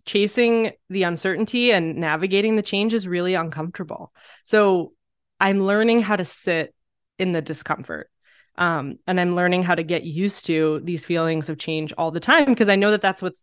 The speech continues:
being an entrepreneur and growing in a business is gonna feel like. Um, but I also know that I would rather chase the uncertainty than be stuck in a certain hell, I guess, if that's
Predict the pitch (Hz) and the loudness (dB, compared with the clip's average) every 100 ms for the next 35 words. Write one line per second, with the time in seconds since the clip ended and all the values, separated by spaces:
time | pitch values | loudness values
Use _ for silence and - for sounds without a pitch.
0 | - 175 175 180 165 156 175 165 160 170 | -10 -6 -4 -2 -2 -4 -6 -6 -4 -2
1 | 208 165 151 - _ _ - 180 170 190 | -2 -2 -8 -16 _ _ -2 0 2 2
2 | 180 165 165 165 220 - 175 180 151 - | 2 2 0 2 0 -2 -6 -4 -4 -4
3 | 196 202 151 - - - _ _ - 175 | -2 -2 -2 -6 -12 -20 _ _ -2 0
4 | 160 156 147 147 _ _ _ _ _ _ | 0 -2 -4 -10 _ _ _ _ _ _
5 | _ 220 220 240 269 226 175 156 165 233 | _ 4 6 6 4 2 0 -2 -2 -4
6 | - _ _ - 208 185 185 180 170 175 | -8 _ _ 2 4 6 4 2 0 2
7 | 202 226 233 240 240 - _ _ _ _ | 2 2 2 2 -2 -10 _ _ _ _
8 | _ - 190 196 - - 190 175 165 170 | _ -4 -2 -2 -4 -2 2 2 0 -2
9 | 190 196 240 247 190 180 151 180 170 - | -2 -2 0 0 2 2 0 -2 -4 -4
10 | - 185 175 - - 180 165 160 - 160 | -2 2 2 -2 -4 -2 -2 -4 -2 -4
11 | - 160 156 151 143 _ _ _ _ _ | -6 -6 -6 -6 -10 _ _ _ _ _
12 | - 156 156 135 156 _ - 170 151 156 | -8 -4 -4 -4 -12 _ -6 -4 -4 -6
13 | - 190 - 170 - | -8 -4 2 0 0